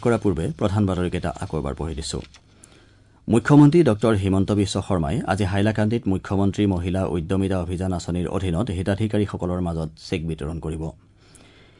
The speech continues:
কেন্দ্ৰীয় চৰকাৰে ইণ্ডিগো এয়াৰলাইন্সৰ বিমান সেৱাৰ বিপৰ্যয়ক লৈ তদন্ত ঘোষণা কৰিছে। ৰাজ্যজুৰি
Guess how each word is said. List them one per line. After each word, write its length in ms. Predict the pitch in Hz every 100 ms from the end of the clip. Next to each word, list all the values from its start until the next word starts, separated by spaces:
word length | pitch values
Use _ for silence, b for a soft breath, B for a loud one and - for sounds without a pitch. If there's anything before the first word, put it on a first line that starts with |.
| _
কেন্দ্ৰীয় 280 | 113 117 139
চৰকাৰে 300 | 151 139 139 143 123
ইণ্ডিগো 340 | 110 110 107 113 -
এয়াৰলাইন্সৰ 480 | 98 95 98 101 101 90
বিমান 180 | 90 87
সেৱাৰ 200 | 95 92 85
বিপৰ্যয়ক 440 | 95 92 98 95 82
লৈ 100 | 95 98
তদন্ত 240 | 90 85 82
ঘোষণা 240 | - 78 67
কৰিছে। 220 | 69 - 78 - _ _ _ _ _ b b b
ৰাজ্যজুৰি 520 | 110 110 131 127 139